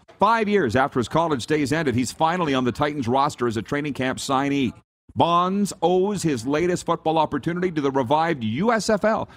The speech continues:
where he played ten games this spring with the Pittsburgh Maulers,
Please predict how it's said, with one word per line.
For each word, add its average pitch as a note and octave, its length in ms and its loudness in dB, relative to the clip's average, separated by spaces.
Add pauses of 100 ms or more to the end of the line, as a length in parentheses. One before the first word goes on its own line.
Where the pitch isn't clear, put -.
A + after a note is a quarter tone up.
(160)
where C#3 120 2
he C3+ 80 2
played C3+ 300 0
ten F#3+ 260 0
games F3+ 320 -2
this B2+ 160 0
spring D3 300 -4
with C#3+ 140 -2
the A#2 100 0
Pittsburgh F3 760 -2
Maulers, B2+ 500 0